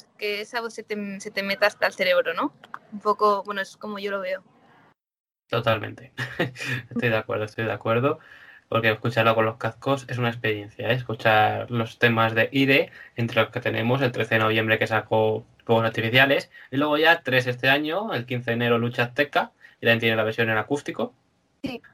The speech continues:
Speaker 2: Luego en marzo Océano Sin Sal, y hoy que viene a presentarnos Estado Mental.
Speaker 1: Ujú.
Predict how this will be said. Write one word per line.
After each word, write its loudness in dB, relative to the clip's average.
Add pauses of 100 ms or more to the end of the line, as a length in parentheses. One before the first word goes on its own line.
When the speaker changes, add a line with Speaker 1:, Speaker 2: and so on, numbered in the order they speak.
(140)
Speaker 2:
Luego 8
en 6
marzo 2
Océano -4
Sin -8
Sal, 0 (560)
y -2
hoy 2
que -4
viene -2
a -4
presentarnos -2
Estado 2
Mental. -10 (400)
Speaker 1:
Ujú. -6